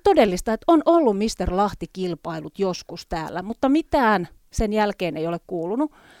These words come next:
Tarkoittaa, että niitä ei ole siis järjestetty. Ja sitten mä ajattelin, että no, nythän se pitää sitten ruveta järjestää.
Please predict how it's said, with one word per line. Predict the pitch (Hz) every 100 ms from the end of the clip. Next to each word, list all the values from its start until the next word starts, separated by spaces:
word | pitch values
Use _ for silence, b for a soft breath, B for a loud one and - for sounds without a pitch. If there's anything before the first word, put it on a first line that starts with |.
| b
Tarkoittaa, | 311 294 302 302
että | 311
niitä | 320 311
ei | 320
ole |
siis | 311 349
järjestetty. | 269 160 117 - 151 - - b b
Ja | 320
sitten | 370 175
mä | 220
ajattelin, | 330 320 320 320
että | 339
no, | - _ _ 349
nythän | 339 226
se | 208
pitää | 311 320 330
sitten | - 330
ruveta | 320 330
järjestää. | 339 285 160 156 - 190